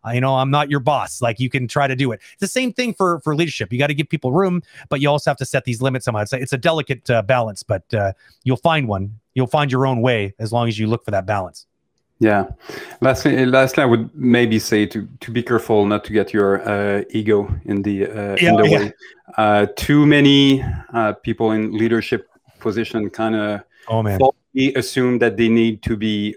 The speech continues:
Speaker 2: right about everything, and if
Speaker 1: Yeah.
Speaker 2: not, they will be d-, regarded as being incompetent.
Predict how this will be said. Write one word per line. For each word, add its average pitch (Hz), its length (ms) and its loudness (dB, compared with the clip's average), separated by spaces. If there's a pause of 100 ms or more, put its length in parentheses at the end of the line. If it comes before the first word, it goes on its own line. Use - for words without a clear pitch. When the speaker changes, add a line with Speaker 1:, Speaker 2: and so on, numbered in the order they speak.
Speaker 2:
right 107 480 0
about 113 320 0
everything, 120 500 2
and 120 160 2
if 113 220 -2
Speaker 1:
Yeah. 113 80 0
Speaker 2:
not, 107 120 0
they 110 60 -2
will 104 220 0
be 107 160 0
d-, - 180 -12
regarded 107 580 -2
as 104 140 -4
being 107 240 -4
incompetent. 113 720 -4